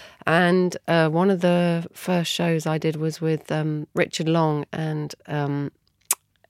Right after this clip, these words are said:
Richard was represented by, Richard lived in Bristol, but he was represented by Anthony Doffe, who at that time was, like, the most important European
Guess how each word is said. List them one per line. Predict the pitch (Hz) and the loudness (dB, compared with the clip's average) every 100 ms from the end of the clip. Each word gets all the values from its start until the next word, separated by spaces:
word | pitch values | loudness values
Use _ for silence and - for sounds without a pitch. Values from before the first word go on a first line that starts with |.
| - | -8
Richard | 165 175 - - 175 156 | -4 -4 -4 -2 -2 -2
was | 156 151 | -4 -4
represented | 156 - 170 160 151 | -6 -4 -4 -4 -4
by, | - 151 151 151 - _ _ - | -2 0 0 -4 -8 _ _ -10
Richard | 170 - 185 | -6 -4 -2
lived | 185 160 | -2 -2
in | 143 | -4
Bristol, | 147 - 143 143 170 - | -6 -8 -10 -8 -10 -6
but | 147 | -4
he | 180 156 | 0 -2
was | 156 | 0
represented | 170 - 165 160 151 | -2 0 0 0 0
by | 160 156 | 0 0
Anthony | 151 160 151 | 0 -2 -2
Doffe, | 160 - 190 208 220 | -4 -4 -4 -2 -4
who | - 165 156 _ | -4 -4 -6 _
at | 160 | -4
that | - - | -2 -2
time | - 156 | 0 0
was, | 147 - | 0 -2
like, | 151 - | -4 -2
the | |
most | 151 147 - | -2 -2 -4
important | 143 - 143 143 143 143 | -6 -2 -2 -2 -4 -4
European | 139 135 143 135 135 | -4 -4 -2 -2 -2